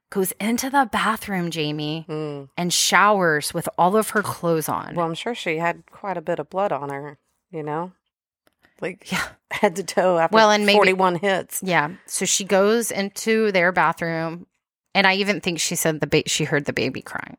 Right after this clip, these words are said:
Speaker 1: Ugh, it still cringes me that the baby was in the house.
Speaker 2: Yeah.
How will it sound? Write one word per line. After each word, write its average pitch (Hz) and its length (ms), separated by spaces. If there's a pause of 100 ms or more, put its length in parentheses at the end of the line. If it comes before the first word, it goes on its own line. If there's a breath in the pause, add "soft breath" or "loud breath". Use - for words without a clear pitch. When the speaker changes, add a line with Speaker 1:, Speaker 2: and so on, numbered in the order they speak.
Speaker 1:
Ugh, - 440
it 208 80
still - 200
cringes 160 400
me 143 140
that 139 160
the 156 60
baby 143 360
was - 140
in - 80
the - 80
house. - 340
Speaker 2:
Yeah. 139 300